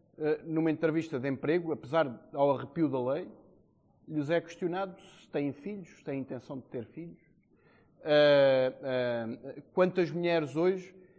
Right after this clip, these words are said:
eh, ao arrepio da lei, eh, abdicam de princípios de salvaguarda da maternidade co-, perante, ante o risco que têm de perder, eh, o seu posto de trabalho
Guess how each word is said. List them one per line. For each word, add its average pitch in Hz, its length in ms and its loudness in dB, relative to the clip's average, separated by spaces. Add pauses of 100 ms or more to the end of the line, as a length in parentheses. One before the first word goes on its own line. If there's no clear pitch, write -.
(180)
eh, 160 300 0
ao 165 240 6
arrepio 160 640 0
da 160 180 2
lei, 156 400 2 (720)
eh, 170 400 6 (260)
abdicam 156 760 -2 (640)
de 151 160 -8
princípios 190 560 -4
de - 60 -18
salvaguarda 180 520 -2
da 156 100 0
maternidade 143 640 -4 (1900)
co-, 202 280 -6 (120)
perante, 208 320 2
ante 214 280 0
o 180 80 -2
risco 208 360 -4
que - 120 -20
têm 185 280 0
de - 120 -14
perder, 165 420 -2
eh, 151 560 -6
o 151 80 -10
seu 165 220 -4
posto 165 240 -6
de - 80 -16
trabalho 151 360 -2